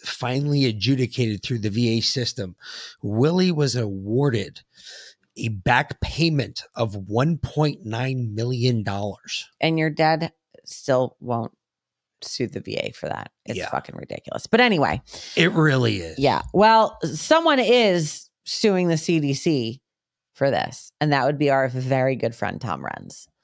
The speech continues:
Speaker 1: God bless him.
Speaker 2: I love Tom Renz. He gives a great hug, too.
Speaker 1: Yeah, I saw him in Vegas.
Speaker 2: Mm-hmm. Yeah,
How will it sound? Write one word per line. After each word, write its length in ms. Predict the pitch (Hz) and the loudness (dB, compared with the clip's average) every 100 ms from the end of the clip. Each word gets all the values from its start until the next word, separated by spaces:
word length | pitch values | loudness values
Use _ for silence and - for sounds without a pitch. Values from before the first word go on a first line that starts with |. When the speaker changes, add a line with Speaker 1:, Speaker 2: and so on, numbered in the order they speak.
| _ - - 120 | _ -20 -12 0
Speaker 1:
God 280 | 156 127 | 2 2
bless 280 | 113 104 85 | 2 0 -2
him. 80 | - - | -8 0
Speaker 2:
I 420 | 156 156 156 151 | 2 4 4 4
love 480 | 151 147 147 131 117 | 2 2 2 2 0
Tom 240 | 120 71 | -4 -4
Renz. 460 | 57 52 64 - - _ _ _ | -6 -8 -10 -14 -20 _ _ _
He 160 | 190 | -4
gives 180 | 185 160 | 0 0
a 60 | 135 | -2
great 300 | - 117 117 | -2 -2 -2
hug, 300 | 120 - - | -6 -6 -8
too. 180 | - - - 127 - | -10 -10 -10 -14 -8
Speaker 1:
Yeah, 160 | 156 147 | -2 0
I 40 | |
saw 180 | - 156 | 0 0
him 120 | 131 | -2
in 60 | 113 | -4
Vegas. 340 | 127 101 - | -6 -8 -8
Speaker 2:
Mm-hmm. 280 | 160 165 202 285 _ _ _ _ _ _ _ _ _ _ - | -6 -4 -4 -8 _ _ _ _ _ _ _ _ _ _ -4
Yeah, 200 | 160 | -4